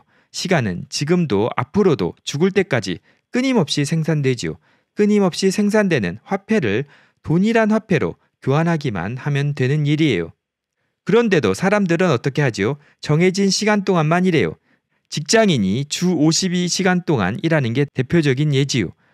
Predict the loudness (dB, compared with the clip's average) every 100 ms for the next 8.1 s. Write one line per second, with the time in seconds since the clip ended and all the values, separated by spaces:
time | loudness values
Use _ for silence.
0 | _ -2 2 2 2 0 2 2 2 2
1 | 2 0 0 -2 -4 -4 0 0 0 2
2 | 2 2 0 0 -4 -6 -12 _ -4 -2
3 | 0 0 -2 -2 -2 0 2 0 -2 -2
4 | 0 2 0 -2 -2 -2 0 0 -2 -2
5 | -2 -2 -4 -2 -2 -2 -2 -4 -4 -6
6 | -10 _ _ _ _ 0 0 2 0 -2
7 | -4 -2 0 0 0 0 0 0 0 -2